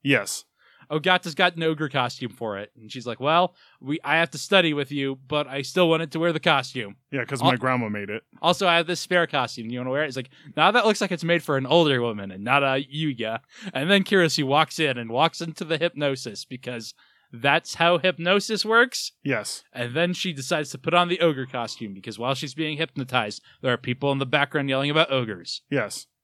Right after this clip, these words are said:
Speaker 2: And then they are really horny at Yuya for, in a chapter.
Speaker 1: Yes. Well, Ogata hypnotizes herself, only at the end it re-,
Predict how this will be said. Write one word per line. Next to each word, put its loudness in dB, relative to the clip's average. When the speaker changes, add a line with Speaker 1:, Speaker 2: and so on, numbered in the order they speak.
Speaker 2:
And -2
then 2
they 4
are 4
really 6
horny 4
at 4
Yuya 2
for, 0
in -2
a -2
chapter. -2
Speaker 1:
Yes. -4
Well, 4
Ogata 2
hypnotizes 0
herself, -2
only 2
at 0
the 2
end 2
it -2
re-, -8